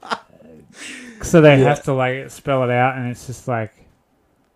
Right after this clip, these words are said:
Speaker 1: yeah, this movie is just a bunch of nu-, I'm s-, literally struggling to remember it.
Speaker 2: Yeah.
Speaker 1: Genuinely.
Speaker 2: Okay.
Speaker 1: It's just
Speaker 2: I'll let you muster on your thoughts. I'll tell, I'll tell you my
Speaker 1: I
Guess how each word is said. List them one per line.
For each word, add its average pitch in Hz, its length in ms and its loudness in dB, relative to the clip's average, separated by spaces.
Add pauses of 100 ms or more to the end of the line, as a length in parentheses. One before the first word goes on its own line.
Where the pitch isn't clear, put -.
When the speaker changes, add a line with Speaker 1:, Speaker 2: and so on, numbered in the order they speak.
(160)
Speaker 1:
yeah, 110 100 -10
this 101 180 -12
movie 131 240 -6
is 107 160 -12
just 98 240 -18
a 131 100 -8
bunch 110 400 -6
of 110 100 -6
nu-, 110 120 -10
I'm 117 180 -8
s-, - 240 -16
literally 135 520 -4
struggling 107 520 -6
to 110 80 -10
remember 104 420 -12
it. - 120 -18 (400)
Speaker 2:
Yeah. 95 180 -8 (260)
Speaker 1:
Genuinely. 104 640 -6 (160)
Speaker 2:
Okay. 80 340 -8
Speaker 1:
It's 127 280 -6
just 127 260 -8
Speaker 2:
I'll 101 100 2
let 131 120 6
you 123 80 2
muster 113 340 2
on 95 60 -2
your 90 100 -4
thoughts. 82 280 -8
I'll 82 60 -6
tell, 101 280 -4
I'll 92 80 -6
tell 104 180 -4
you 95 80 -4
my 131 100 -4
Speaker 1:
I 143 40 2